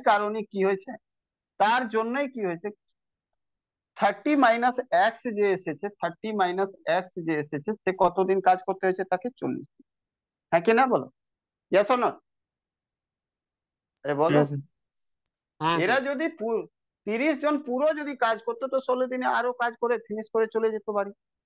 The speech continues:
Speaker 1: কিন্তু যেহেতু সবাই কাজ করলো না, কিছু জন বেরিয়ে গেল, তাই বাকি যে, যেটুকু ছিল তাদেরকে চল্লিশ জন আরো লে-, আরো চল্লিশ দিন লেগে গেল, তো এটাও solve করে নিলেই হয়ে যাবে। দেখো,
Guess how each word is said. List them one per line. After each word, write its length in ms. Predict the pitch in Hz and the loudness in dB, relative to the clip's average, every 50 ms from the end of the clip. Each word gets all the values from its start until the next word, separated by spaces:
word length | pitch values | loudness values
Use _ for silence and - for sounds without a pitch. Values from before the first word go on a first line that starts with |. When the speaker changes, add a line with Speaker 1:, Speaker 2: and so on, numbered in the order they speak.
| _ _ _ _ _ _ - | _ _ _ _ _ _ -6
Speaker 1:
কিন্তু 200 | 175 202 214 285 | -4 -4 -2 -2
যেহেতু 480 | 233 208 208 220 220 277 320 311 359 349 | 0 2 2 2 2 0 -2 -2 -4 -4
সবাই 360 | - - 247 226 247 262 262 | -2 0 0 0 0 0 0
কাজ 180 | 254 233 220 214 - | -2 -4 -4 -4 -4
করলো 200 | - 208 202 214 | -4 -4 -2 -2
না, 100 | 220 226 220 | -4 -4 -6
কিছু 220 | 220 202 - 226 | -6 -8 -6 -2
জন 140 | 208 208 214 208 | -2 -2 0 0
বেরিয়ে 280 | 185 190 180 196 196 190 | 0 0 0 0 0 0
গেল, 180 | 190 196 226 233 - | -2 -2 -4 -4 -2
তাই 220 | - 180 180 202 190 | 0 0 0 0 -2
বাকি 380 | 170 170 165 170 170 - 247 240 | -4 -2 -2 -4 -4 -8 -10 -8
যে, 140 | 226 214 202 202 202 190 165 - - 151 - _ - | -4 -2 -2 -2 -4 -6 -16 -18 -18 -20 -14 _ 0
যেটুকু 360 | 160 165 165 190 185 - 202 | 0 0 0 0 0 -2 -2
ছিল 220 | 190 - - 170 | -2 0 -2 -2
তাদেরকে 420 | 170 165 151 143 143 143 135 - 147 | 2 2 2 2 2 -2 -6 -6 -12
চল্লিশ 300 | 127 - 147 139 147 151 | -10 -8 -6 -6 -6 -8
জন 220 | 160 165 175 185 185 | -4 -2 0 2 4
আরো 180 | 185 185 202 220 | 4 4 4 4
লে-, 240 | 226 214 220 208 - | 2 2 0 0 0
আরো 260 | - - 156 156 175 202 | 2 2 4 4 4 2
চল্লিশ 300 | 202 - 208 220 226 220 | 0 -2 -2 -2 -2 -2
দিন 140 | 208 226 226 | -2 -2 0
লেগে 200 | 226 226 226 220 | 0 0 0 0
গেল, 160 | 220 226 226 233 _ _ _ _ _ _ _ _ _ _ _ _ _ _ - | -2 -4 -6 -10 _ _ _ _ _ _ _ _ _ _ _ _ _ _ -2
তো 40 | 240 | 0
এটাও 280 | 240 233 226 247 254 262 262 | 0 2 2 2 2 0 0
solve 220 | 262 269 269 269 - | -2 -4 -4 -4 -6
করে 140 | - 254 254 | -4 -4 -4
নিলেই 280 | 254 247 254 254 269 262 | -4 -4 -4 -2 -2 -2
হয়ে 200 | 240 240 247 247 | -2 -4 -6 -6
যাবে। 160 | 240 233 _ _ _ _ _ _ _ _ _ _ _ _ _ _ _ - _ _ _ _ _ _ - | -8 -12 _ _ _ _ _ _ _ _ _ _ _ _ _ _ _ -20 _ _ _ _ _ _ -4
দেখো, 240 | 185 208 208 - | -4 -4 -4 -4